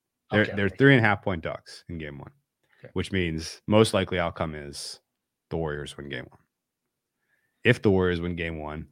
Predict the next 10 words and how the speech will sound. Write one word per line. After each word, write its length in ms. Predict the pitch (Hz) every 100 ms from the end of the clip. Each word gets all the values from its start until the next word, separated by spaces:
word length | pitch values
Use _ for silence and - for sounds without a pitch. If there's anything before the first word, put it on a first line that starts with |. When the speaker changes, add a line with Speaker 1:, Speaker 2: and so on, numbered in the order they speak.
| _
Speaker 1:
what 260 | 85 95 104
is 120 | 90
the 100 | 92
series 320 | - 85 85
price 260 | - 76 76
on 60 |
the 60 | 73
Celtics? 560 | 71 71 - - - _ _ _ _ - _ _ _ _ _ _ _ _ _ _ -
I 340 | 113 135 135 117
would, 280 | 107 110 92